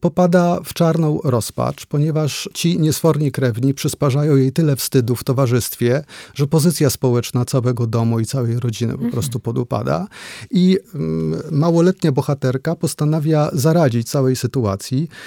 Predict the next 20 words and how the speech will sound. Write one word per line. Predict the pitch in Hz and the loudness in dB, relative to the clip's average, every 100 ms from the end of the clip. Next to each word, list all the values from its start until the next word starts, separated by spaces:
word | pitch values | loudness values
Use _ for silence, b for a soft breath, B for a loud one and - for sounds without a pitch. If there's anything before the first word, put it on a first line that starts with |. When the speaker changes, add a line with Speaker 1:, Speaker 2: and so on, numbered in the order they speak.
| B | B
Speaker 1:
i | 180 | 2
znaleźć | 156 156 156 143 | 4 4 2 0
remedium | 170 175 190 165 107 107 131 127 - | 2 6 6 6 2 -2 -4 -8 -2
na | 131 123 117 139 | 0 2 0 -2
te | 135 123 160 | -2 -2 0
dolegliwości | 131 120 120 117 110 107 - - 123 180 170 | 0 0 0 0 0 0 -2 -4 -6 -4 -4
krewnych | - 120 104 113 156 - - | 0 0 0 -2 -4 -6 -2
i | 185 190 | 2 2
wyprawia | 143 160 - 175 143 117 | 0 2 4 4 2 2
się | 127 127 160 | 2 0 0
w | - | 0
ciemną | 160 143 123 117 | 2 4 4 2
noc | 113 135 156 - B B B - | 0 -2 -4 -10 B B B -2
z, | 123 139 151 - | 2 6 4 4
uwaga, | 139 110 101 123 170 226 B B | 0 0 0 0 0 -2 B B
słoikiem | - 147 175 - 151 131 | -2 2 2 4 2 4
dżemu | 143 160 180 | 2 2 2
i | 156 | 0
haczykiem | 143 135 139 143 123 | 0 0 0 0 0
wędkarskim, | 117 113 117 110 - - 127 165 | 0 -2 -2 -6 -8 -6 -4 -4